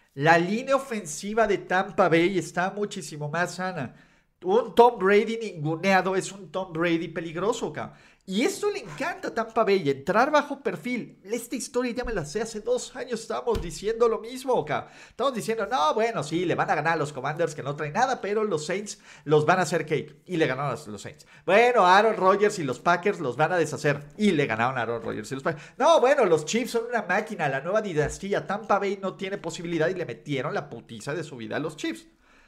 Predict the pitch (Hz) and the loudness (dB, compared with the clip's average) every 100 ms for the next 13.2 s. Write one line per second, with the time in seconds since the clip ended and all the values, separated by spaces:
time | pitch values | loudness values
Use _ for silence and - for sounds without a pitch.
0 | _ - 294 302 302 233 - 208 269 214 | _ 4 4 4 2 0 0 2 2 2
1 | - 143 117 156 175 190 175 131 139 180 | 0 -4 2 6 6 6 2 2 0 -4
2 | 240 240 226 151 123 143 147 - - _ | -2 2 2 0 -6 -6 -8 -14 -18 _
3 | _ _ _ - 214 247 240 233 214 180 | _ _ _ 8 10 10 8 6 4 4
4 | 170 160 160 156 151 185 226 285 - _ | 4 2 -2 -2 -4 -2 -2 -2 -6 _
5 | _ _ - 151 147 156 147 147 165 170 | _ _ -2 -2 0 0 2 2 0 -2
6 | 170 135 127 135 147 113 139 202 262 - | -4 -4 -4 -4 -6 -2 0 0 -4 -8
7 | _ - 135 - 123 120 - - 135 123 | _ -6 -4 -2 -4 -4 -4 -4 -4 -6
8 | 123 113 104 - - _ _ _ _ - | -10 -16 -18 -20 -20 _ _ _ _ -20
9 | _ - - - - - 247 262 233 - | _ -14 -14 -20 -8 4 8 8 6 2
10 | 220 247 294 311 247 185 175 147 196 208 | 2 2 4 4 4 2 -8 -2 0 0
11 | 302 285 170 147 127 170 214 247 180 147 | 0 2 2 2 0 -2 0 -2 -2 -2
12 | 147 202 233 233 208 208 214 226 190 147 | 2 2 4 2 4 4 4 -2 -2 -2
13 | - | -6